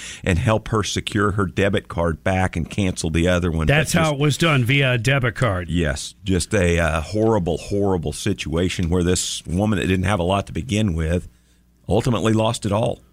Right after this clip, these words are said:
Speaker 2: Now, did, did she get her house back and all that? Is she made whole yet?
Speaker 1: She has not been made whole.
Speaker 2: Ooh.
Speaker 1: Um, she is, is being cared
Speaker 2: Mm.
Speaker 1: for, but not been made whole. And, and, uh, you know, it's just a horrible tragedy.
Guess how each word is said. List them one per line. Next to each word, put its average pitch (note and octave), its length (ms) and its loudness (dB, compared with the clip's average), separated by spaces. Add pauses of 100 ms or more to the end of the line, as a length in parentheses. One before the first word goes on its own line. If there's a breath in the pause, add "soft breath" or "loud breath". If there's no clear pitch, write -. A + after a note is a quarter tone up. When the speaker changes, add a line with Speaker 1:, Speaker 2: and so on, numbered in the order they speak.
Speaker 2:
Now, D3+ 280 2
did, C3 400 0
did C#3 160 2
she C#3 140 0
get D3 100 2
her C#3+ 80 2
house D3+ 220 0
back E3 360 0
and E3+ 100 2
all F3 160 2
that? G3 220 0
Is C#3 140 0
she C3 140 0
made C3+ 260 2
whole C#3+ 240 4
yet? F#3+ 280 0 (220)
Speaker 1:
She G2 260 0
has F#2 140 2
not G#2+ 240 0
been G#2+ 200 0
made G#2+ 220 2
whole. D#2+ 440 -2
Speaker 2:
Ooh. A#2 260 2 (140)
Speaker 1:
Um, G#1 560 -6 (480 loud breath)
she F2+ 260 2
is, D#2+ 320 0
is F2+ 180 0
being G2 320 2
cared A#2+ 360 2
Speaker 2:
Mm. D#2+ 40 -6
Speaker 1:
for, D#2 280 -4
but - 220 -6
not F2+ 280 -2
been E2+ 220 0
made E2+ 220 0
whole. D#2 520 0
And, D2 260 -4
and, D2 380 -2
uh, C#2 300 -2
you D#2 160 0
know, D2+ 140 2
it's D2+ 120 0
just - 200 0
a - 60 -2
horrible E2+ 400 0
tragedy. D2+ 600 -4